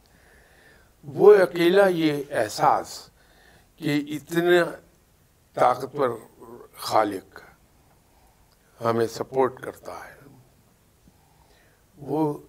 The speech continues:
हमारे सुकून के लिए और हमें anxiety से बचाने के लिए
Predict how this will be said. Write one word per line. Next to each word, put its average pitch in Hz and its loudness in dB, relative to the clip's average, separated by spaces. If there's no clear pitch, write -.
हमारे 113 -6
सुकून 127 -10
के 123 -16
लिए 90 -18
और 107 -18
हमें 107 -8
anxiety 110 -4
से 117 -12
बचाने 92 -14
के - -20
लिए 82 -20